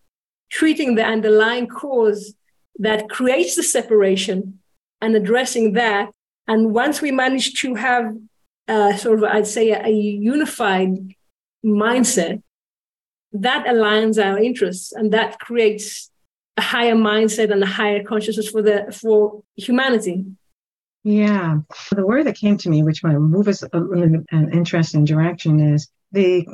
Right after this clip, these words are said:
Speaker 2: component that is the, the cohesion, as you kind of mentioned it, and making that choice of cohesion, I think of love. You know, that, you know, as one of those qualities you said that everyone wants,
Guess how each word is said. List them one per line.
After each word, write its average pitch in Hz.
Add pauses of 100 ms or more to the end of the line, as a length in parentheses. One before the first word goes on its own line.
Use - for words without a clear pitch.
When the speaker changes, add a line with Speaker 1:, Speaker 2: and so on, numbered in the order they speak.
(120)
Speaker 2:
component 262
that 170
is 160
the, 160
the 151
cohesion, 202 (480)
as 160
you 156
kind 170
of 147
mentioned 160
it, 151 (500)
and 170
making 185
that 156
choice 160
of 165
cohesion, 165
I 190
think 285
of 262
love. 143 (440)
You 190
know, 208
that, 190 (240)
you 185
know, 160
as 185
one 190
of 202
those 175
qualities 175
you 151
said 180
that 160
everyone 160
wants, 170